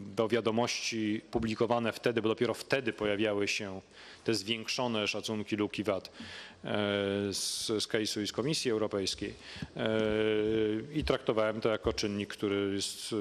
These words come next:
no, też wymaga działania i, i, i, e, i w tej sprawie działałem, ale,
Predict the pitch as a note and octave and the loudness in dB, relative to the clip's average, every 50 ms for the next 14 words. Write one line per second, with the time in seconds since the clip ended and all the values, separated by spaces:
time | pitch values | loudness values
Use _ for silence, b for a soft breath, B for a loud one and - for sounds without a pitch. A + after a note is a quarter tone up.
0 | G2 F#2 G2+ G2 F#2+ - - G2 - - G2+ G2+ G2 E2+ G2 F#2+ F#2+ G2 F2+ E2+ | -2 -2 -4 -6 -4 -2 -2 -2 -2 0 -2 0 0 0 0 2 2 0 0 -2
1 | E2+ F2+ G2 G#2 G#2 G#2+ G#2 - - - A2+ A2+ A2+ A2+ A2 G#2+ A2 A2 A2+ A2+ | -4 -4 -4 -4 -4 -4 -4 -6 -6 -4 -2 -2 0 -2 -2 -4 -4 -4 -4 -4
2 | A#2 B2+ B2+ A2+ A2 A2+ A2+ A2 A2+ A#2 B2 C3 C3 B2+ B2 A#2+ A#2+ A#2+ A#2 A#2 | -4 -4 -6 -6 -4 -4 -2 -4 -4 -4 -4 -4 -4 -2 -2 -2 0 0 0 0
3 | A#2 A#2+ A#2+ A#2+ A#2+ A#2+ A#2+ B2 B2+ B2 A2+ - - B2 - - B2 A2 A#2+ A#2 | 0 0 -2 -2 -2 -2 -2 -2 -4 -4 -4 0 0 0 2 2 0 2 2 2
4 | - D3 E3 D#3+ C3 A#2 G#2+ A2+ A2+ A#2 B2 | 2 2 2 2 2 0 0 0 0 0 0